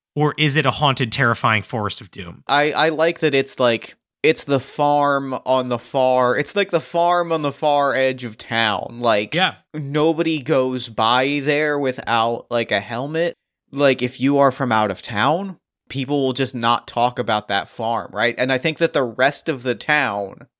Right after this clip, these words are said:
Speaker 2: still lives with exactly what they need and nothing more.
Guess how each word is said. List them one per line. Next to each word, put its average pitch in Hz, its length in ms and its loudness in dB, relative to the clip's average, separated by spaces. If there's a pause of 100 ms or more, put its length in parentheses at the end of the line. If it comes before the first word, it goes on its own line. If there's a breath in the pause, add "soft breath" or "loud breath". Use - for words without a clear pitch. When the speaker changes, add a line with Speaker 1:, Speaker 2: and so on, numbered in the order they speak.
(160)
Speaker 2:
still 139 800 0
lives 123 760 0 (260)
with 123 220 -6
exactly 110 540 -2
what 131 180 -2
they 147 160 2
need 120 300 -2
and 104 160 -2
nothing 101 380 -6
more. 87 300 -10